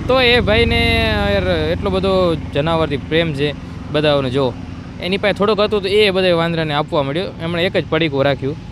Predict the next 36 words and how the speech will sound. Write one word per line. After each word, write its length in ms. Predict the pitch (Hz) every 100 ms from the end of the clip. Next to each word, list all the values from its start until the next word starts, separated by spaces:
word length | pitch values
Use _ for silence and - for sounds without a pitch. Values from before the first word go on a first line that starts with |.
| - - 151
પાંચ 260 | 170 160 -
છ 40 | 170
પડીકા 280 | 160 160 151
ને 260 | 147 143 139
એ 40 |
બધું 300 | 139 135 127
હતું. 260 | 139 180 196 - - - - - - - -
પણ 120 | 156
યાર 160 | 156 151 147 135 135
આનંદ 220 | 170 202
આવી 180 | 208 208
ગયો 180 | 190 190
કે, 380 | 180 170 160 151
અ, 400 | 143 131 135 139 120 - - - - - - - - - - - 131 -
એક 100 | 190 - -
પોતાને 320 | 190 208 208
ખુદને 340 | 190 202 208 202
આટલી 160 | 202
બધી 220 | 202 196 143
ભૂખ 240 | 139 170
લાગી 300 | 175 180 175
છે 180 | 170 170
તો 120 | 175
એને 520 | 170 165 156 143 131 - - - - - - - 160
એક 60 | - -
સેવા 200 | 175 185
પ્રત્યે 300 | 180 175 196
કેટલું 400 | 180 180 185 143
છે 260 | 147 135 123
લાગણી. 320 | 131 131 127
જો 260 | 123 117 110 - - - - 151
બધા 260 | 165 160
વાંદરાઓને 500 | 151 170 175 160 147
જે 220 | 123 165
કાંઈ 180 | 165 156
હતું 300 | 156 190 135